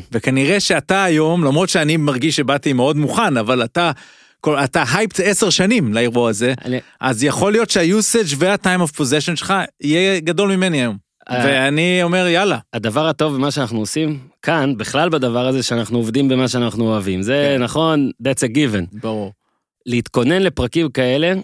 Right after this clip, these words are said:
Speaker 2: בוא אני אגיד ש-, ש-,
Speaker 1: אתה תוך
Speaker 2: כשהתכוננו,
Speaker 1: כדי, אתה בוכה.
Speaker 2: כשהתכוננו למייקל ג'ורדן, ל-,
Speaker 1: כן.
Speaker 2: ל-, לסדרה שעשינו, אגב, לפני הריקוד האחרון, שבסדר, זכותם ל-, גם לעשות סדרה,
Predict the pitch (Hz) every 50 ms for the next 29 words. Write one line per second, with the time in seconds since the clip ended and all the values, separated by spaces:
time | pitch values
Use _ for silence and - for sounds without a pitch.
0 | - _ _ _ _ _ - 113 143 151 156 160 156 170 208 185 - - - 127
1 | 123 120 117 113 113 113 113 110 110 110 110 - - - - - 131 101 - -
2 | - 123 110 147 135 131 185 151 160 190 190 180 202 180 - 170 147 143 143 -
3 | - 139 143 147 165 170 180 185 165 147 139 151 160 151 - 143 120 110 139 151
4 | 160 160 185 175 151 135 123 123 120 117 117 117 117 113 110 113 110 110 110 113
5 | - - 127 113 123 143 135 - 156 143 - 165 156 151 131 123 123 110 107 110
6 | 107 - - 120 120 127 135 143 143 135 135 - - 143 127 143 135 120 113 131
7 | 135 147 151 151 139 - - 104 - - 226 262 247 240 220 202 196 214 - -
8 | - - - 113 - 147 143 135 135 127 123 117 117 117 113 123 135 143 143 139
9 | 156 147 - 156 151 165 185